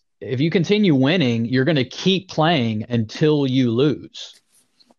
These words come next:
So unlike other competitions or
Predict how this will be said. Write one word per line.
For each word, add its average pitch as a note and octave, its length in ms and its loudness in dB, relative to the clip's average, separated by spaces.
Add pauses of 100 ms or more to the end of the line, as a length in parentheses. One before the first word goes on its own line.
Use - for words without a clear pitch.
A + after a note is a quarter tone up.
(300)
So A#2+ 400 0
unlike G3 420 0
other C#3+ 300 0
competitions A#2+ 1080 -2
or G2+ 560 -4